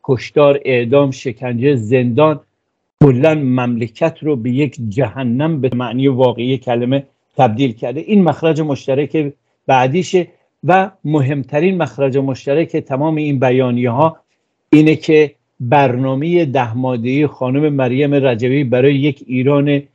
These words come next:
دموکراتیک، آزاد، آباد، برابری زن و مرد، حقوق ملیت‌ها و حقوق اقلیت‌های مذهبی، همهٔ اینها رعایت می‌شه. یک ایران غیر اتمی، یک ایرانی که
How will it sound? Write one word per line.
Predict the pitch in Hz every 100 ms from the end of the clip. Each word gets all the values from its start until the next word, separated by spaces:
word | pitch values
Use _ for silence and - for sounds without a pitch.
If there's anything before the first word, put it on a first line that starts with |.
| _ -
دموکراتیک، | 127 127 123 - 131 120 113 147 143 - _
آزاد، | 131 120 117 98 139 139 135 -
آباد، | 131 123 113 127 139 131
برابری | 120 104 123 117 117 120 120 135 143
زن | 104 127 139
و | 143
مرد، | 135 135 131 _ _ _ _ _ -
حقوق | 139 160 160 160 156 - 151 143 143 -
ملیت‌ها | 139 139 139 143 139 135 127 110 135 131 123
و | 143 139
حقوق | 110 139 147 151 156 151 - _ -
اقلیت‌های | 151 131 143 139 143 131 - 143 143
مذهبی، | 139 135 135 - 139 131 139
همهٔ | 107 131 139
اینها | 165 165 135 139 123 135
رعایت | 135 135 135 143 143
می‌شه. | 147 135 -
یک | 139 165 165
ایران | 135 147 147 147
غیر | 127 135 135
اتمی، | 135 123 - 135 139
یک | 139 143 147
ایرانی | - 135 143 143
که | 127 147 135